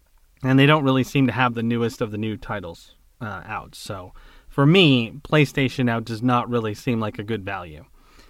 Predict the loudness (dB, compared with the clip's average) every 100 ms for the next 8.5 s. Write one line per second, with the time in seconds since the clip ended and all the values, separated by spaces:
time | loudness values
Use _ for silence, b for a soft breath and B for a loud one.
0 | b b b _ -6 0 4 4 4 2
1 | 4 4 2 2 4 4 2 -2 -4 -2
2 | -4 -14 -14 -18 -20 _ _ _ _ _
3 | _ -4 -2 -2 -2 -4 -2 0 0 -2
4 | -4 -2 0 0 0 -4 -6 -8 -8 -10
5 | -10 -12 -6 -4 -4 -6 -4 -6 -6 -6
6 | -6 -6 -10 -10 -4 -2 -2 -4 -8 -8
7 | -12 -10 -8 -8 -8 -10 -4 -2 0 0
8 | 0 0 0 0 -6